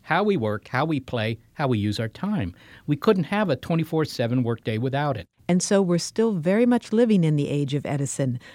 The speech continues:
Speaker 2: the title of University of Tennessee historian Ernest Freeberg's book, an age that began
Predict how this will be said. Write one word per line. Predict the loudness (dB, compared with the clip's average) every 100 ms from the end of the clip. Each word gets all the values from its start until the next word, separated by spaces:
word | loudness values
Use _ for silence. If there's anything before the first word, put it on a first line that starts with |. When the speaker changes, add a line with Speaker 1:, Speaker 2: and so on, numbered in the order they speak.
| -6
Speaker 2:
the | -6
title | 0 0 2 2
of | 0
University | 2 2 2 -2 -2 -2
of |
Tennessee | -2 0 0 0 -2
historian | -2 -2 0 2 2 0 -2
Ernest | 0 2 2 -2
Freeberg's | -2 0 0 -2 -4
book, | -4 -4 _ _ _ -4
an | -2
age | 2 2 2 0
that | 0
began | 0 2 2 2